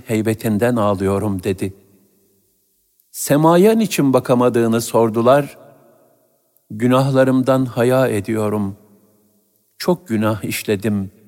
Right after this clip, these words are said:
ve meclislerde çok gülüp kahkaha attım. Bundan utanıp semaya bakamıyorum." dedi. Ömür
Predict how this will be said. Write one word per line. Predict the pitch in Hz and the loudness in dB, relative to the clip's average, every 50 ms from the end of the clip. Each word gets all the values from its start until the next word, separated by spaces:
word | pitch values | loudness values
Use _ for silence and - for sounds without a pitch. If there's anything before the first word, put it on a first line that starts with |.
| _ _ _ _ _ _ _ _ _ _ _ _ _ _ - | _ _ _ _ _ _ _ _ _ _ _ _ _ _ -2
ve | 131 123 | 0 0
meclislerde | 117 131 139 139 131 131 147 139 - - 143 139 139 135 143 151 139 - - | 2 2 0 0 0 -2 -4 -6 0 2 2 2 4 2 2 0 -2 -2 -4
çok | - - 185 - - - | -2 -2 -2 -2 -4 -6
gülüp | 120 123 131 123 131 127 - - | -2 -2 0 0 -2 -4 -8 -6
kahkaha | - - 127 120 - - - 135 120 135 135 | -4 -2 -2 -2 -4 -6 -6 -4 -2 0 0
attım. | - 131 117 - - - - 123 117 107 107 - - _ _ _ _ _ _ _ _ _ _ _ _ _ _ _ _ _ _ - | 0 0 -2 -4 -8 -10 -6 -6 -4 -4 -6 -10 -14 _ _ _ _ _ _ _ _ _ _ _ _ _ _ _ _ _ _ -16
Bundan | - 113 135 151 147 185 202 190 | -8 -4 -4 0 2 2 0 0
utanıp | 165 143 - 165 147 151 151 - - | -2 -2 -2 0 0 0 -2 -2 -6
semaya | - - - 131 131 135 131 131 127 127 117 | -6 -4 -2 0 2 2 2 2 2 2 0
bakamıyorum." | 120 123 - - - 120 117 110 104 101 104 101 104 107 104 101 - | 0 -2 -2 -4 -4 -4 -2 -2 -2 -4 -4 -4 -4 -6 -8 -6 -6
dedi. | 104 98 - - 107 104 - _ _ _ _ _ _ _ _ _ _ _ _ _ _ _ _ _ _ _ _ _ _ _ _ _ _ _ _ _ _ _ _ _ - | -6 -6 -6 -8 -10 -10 -14 _ _ _ _ _ _ _ _ _ _ _ _ _ _ _ _ _ _ _ _ _ _ _ _ _ _ _ _ _ _ _ _ _ 0
Ömür | 151 160 160 175 185 180 165 147 - | 2 2 4 4 4 2 2 0 -6